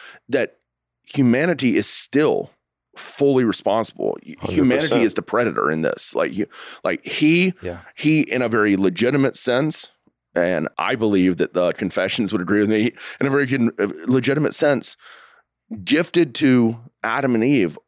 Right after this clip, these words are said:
Speaker 1: our first parents, the capacity to choose right and wrong. And while their choice of evil did not frustrate or negate his will, it was still their choice. Like, it was still
Speaker 2: Of course.
Speaker 1: their, their fault. D-, they went, and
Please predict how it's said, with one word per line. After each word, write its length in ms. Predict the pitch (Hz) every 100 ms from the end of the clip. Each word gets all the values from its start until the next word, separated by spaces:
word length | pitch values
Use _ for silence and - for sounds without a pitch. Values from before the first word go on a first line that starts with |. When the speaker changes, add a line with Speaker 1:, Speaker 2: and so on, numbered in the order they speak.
| -
Speaker 1:
our 140 | 101
first 240 | - 110
parents, 500 | - 117 113 - - -
the 400 | 73 98 117 110
capacity 960 | - 113 - - 107 151 - 127 117
to 140 | 101 113
choose 640 | - - 151 147 110 98
right 320 | 82 92 120
and 140 | 78 92
wrong. 420 | 113 98 76 104 _ _ -
And 240 | 123 123 113
while 200 | 127 120
their 160 | 127
choice 420 | 117 - - 151 -
of 140 | 90 -
evil 600 | 165 208 107 98 92 - _ _ _ -
did 160 | 117
not 280 | 123 101 80
frustrate 680 | - - 113 - 117 110 110 -
or 360 | 104 101 98 95
negate 460 | 98 95 120 110
his 200 | 87 90
will, 480 | 82 151 143 90 98 _ _ _ -
it 120 | 147
was 100 | 123
still 200 | - 170
their 280 | 95 131 123
choice. 540 | - 139 113 - -
Like, 100 | -
it 80 | 90
was 100 | 120
still 220 | - 160
Speaker 2:
Of 60 | 113
course. 180 | - -
Speaker 1:
their, 360 | 131 135 120 -
their 340 | 95 131 151
fault. 600 | - - 120 113 - - - -
D-, 140 | 113
they 160 | 92 113
went, 220 | 117 104 - - -
and 120 | 139